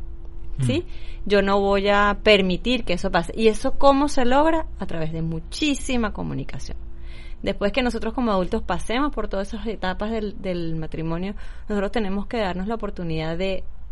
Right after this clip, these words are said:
Speaker 1: escuchar a nuestros hijos de cómo se sintieron en ese proceso. Si tenemos la madurez y llevamos de manera mucho más tranquila el proceso de divorcio, lo pudiéramos hacer durante el proceso. ¿Ok? Este,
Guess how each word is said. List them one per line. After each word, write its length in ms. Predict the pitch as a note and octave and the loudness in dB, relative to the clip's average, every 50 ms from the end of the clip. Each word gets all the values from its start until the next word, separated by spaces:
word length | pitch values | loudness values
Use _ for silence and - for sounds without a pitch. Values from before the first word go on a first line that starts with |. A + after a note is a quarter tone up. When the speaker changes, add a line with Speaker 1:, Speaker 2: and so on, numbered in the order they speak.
| - - - - - - - - - - | -6 -6 -6 -6 -8 -8 -8 -8 -6 -4
Speaker 1:
escuchar 600 | - G3+ - - - - F#3+ F3+ - A3+ B3 C4 C#4+ | -4 -4 -4 -4 -4 -4 -4 0 2 4 4 4 4
a 60 | B3+ | 2
nuestros 360 | F#3+ F3 - - D3 C#3+ - D3+ | 0 -2 -4 -4 -6 -6 -4 -4
hijos 200 | D3+ E3 F3+ F3+ | -2 -2 -2 -2
de 100 | F3 E3+ | -2 -4
cómo 260 | - F3+ F3+ F3+ G3+ | -4 -4 -4 -4 -4
se 100 | G3+ G#3+ | -6 -6
sintieron 420 | G#3 G3 F3 E3 E3+ D#3+ D#3+ E3 F3 | -6 -6 -4 -4 -4 -4 -4 -4 -4
en 40 | E3 | -6
ese 180 | D3+ - - D#3 | -6 -8 -8 -8
proceso. 440 | - - C#3 - - - - - - - - - - - - - - - - - - - - - - - - - - - - - - - | -8 -6 -6 -4 -4 -4 -6 -6 -8 -8 -8 -6 -8 -6 -6 -6 -6 -6 -8 -8 -8 -6 -6 -6 -4 -4 -4 -6 -6 -4 -4 -4 -4 -4
Si 260 | - - - - A3+ | -6 -2 0 0 2
tenemos 380 | G#3 A#3 G#3 G#3 G#3+ A#3 C4+ C#4+ | 4 4 4 6 4 4 4 4
la 100 | D#4 D4+ | 4 4
madurez 480 | C#4 B3 G#3+ G#3 G3 F#3+ F#3+ G3+ G#3+ A#3 | 4 4 4 4 4 4 6 6 6 4
y 100 | B3+ A#3+ | 4 4
llevamos 380 | A3 G3+ F#3 F3 F3 F#3 A3 B3+ | 4 4 4 4 4 2 2 0
de 80 | B3 | 0
manera 280 | A3 F#3+ F3+ E3+ F3+ F#3+ | 0 0 0 0 0 0
mucho 280 | G#3 A3 A3 - A#3 A3+ | 0 0 -2 -2 -2 0
más 420 | A3 G#3+ G#3 G#3 G#3 G#3 G#3 - - - - - - - - | 0 0 0 0 0 0 -2 -4 -8 -10 -10 -10 -8 -4 0
tranquila 640 | - A3 G#3 G#3 G3+ G3+ G3 - A3+ A#3+ A3+ F#3 D#3+ | 2 4 4 4 4 2 2 2 2 2 4 4 2
el 60 | D#3 | 2
proceso 360 | - D#3+ D#3+ - D#3+ D#3 G#3 A#3 | 0 -2 -4 -4 -2 0 0 0
de 60 | A3+ | 2
divorcio, 380 | G#3 F#3 G#3 A3 A3 - B3 - | 2 2 2 0 0 -2 -4 -2
lo 160 | - F#3+ F3+ | 0 0 0
pudiéramos 360 | - E3 D#3 D3+ E3 G3 G3+ | 0 0 0 2 0 0 -2
hacer 200 | F#3 - E3+ D#3 | -4 -4 -4 -2
durante 380 | D#3 D#3+ D#3 F#3 G#3+ A3+ G#3+ D3+ | 0 2 4 4 4 4 4 2
el 80 | D3 | 0
proceso. 480 | - - - C3+ - - - - - - - - - - - - - - - - - - - | -2 -2 -4 -4 -4 -6 -6 -8 -6 -6 -6 -6 -4 -4 -6 -6 -6 -8 -8 -8 -8 -4 -2
¿Ok? 180 | F3 F3+ - A3+ A3+ A3 - - - - - - - - - | -2 0 2 2 0 0 -2 -4 -6 -6 -6 -6 -6 -4 0
Este, 520 | - G3 F#3 - - - - F#3+ F3+ - | 0 0 0 0 -2 2 4 4 4 4